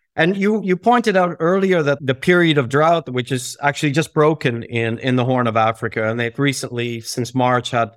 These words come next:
some heavy rainfalls. This is actually somewhat typical in what we've encountered in, in, in drylands, in which you have often kind of multiple years of perhaps low rainfall that is interrupted, if you will,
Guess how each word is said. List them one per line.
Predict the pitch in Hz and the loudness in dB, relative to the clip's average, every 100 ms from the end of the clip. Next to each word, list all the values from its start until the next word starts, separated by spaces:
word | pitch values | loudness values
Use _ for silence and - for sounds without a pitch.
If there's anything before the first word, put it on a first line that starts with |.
| _ _ _ _ | _ _ _ _
some | 139 139 | -6 -2
heavy | 127 135 143 | 0 0 2
rainfalls. | 139 156 170 127 120 - _ _ _ _ - | 2 2 0 0 -2 -6 _ _ _ _ -2
This | 220 330 | 0 2
is | 277 | 2
actually | 285 277 247 233 | 2 2 -2 -2
somewhat | - 220 208 202 - _ | 0 2 2 0 -4 _
typical | - 214 240 233 147 123 | -4 -2 -2 -2 0 0
in | 123 | -2
what | 135 | 0
we've | 156 139 | 2 2
encountered | 139 156 165 202 160 123 | 2 2 2 2 -2 -2
in, | 120 123 | -2 -4
in, | 123 120 117 | -4 -4 -4
in | - 131 | -2 2
drylands, | 127 127 113 107 101 - | 4 4 4 0 -4 -2
in | 131 | 0
which | 143 160 170 | 0 0 0
you | 147 | 2
have | 151 151 143 - _ _ _ _ - | 2 2 -2 -6 _ _ _ _ -2
often | 165 170 175 165 | 0 2 2 2
kind | 165 165 180 | 0 0 0
of | 151 175 | 0 2
multiple | 160 196 214 180 185 | 4 4 2 0 0
years | 151 160 180 160 120 117 - - | 2 4 4 2 0 -4 -10 -8
of | - 135 139 135 127 - - | 0 4 4 4 0 -6 -4
perhaps | 135 147 143 | 0 2 0
low | 147 151 175 | 2 4 4
rainfall | 180 135 113 110 110 104 104 127 - _ _ _ - | 4 2 0 -4 -6 -4 -4 -6 -10 _ _ _ -2
that | 151 | 2
is | 160 160 147 | 4 4 2
interrupted, | - 202 196 180 180 - 135 | 2 2 4 4 2 0 -2
if | 117 - | -2 -2
you | 123 | -2
will, | 110 107 95 127 | 2 2 2 -2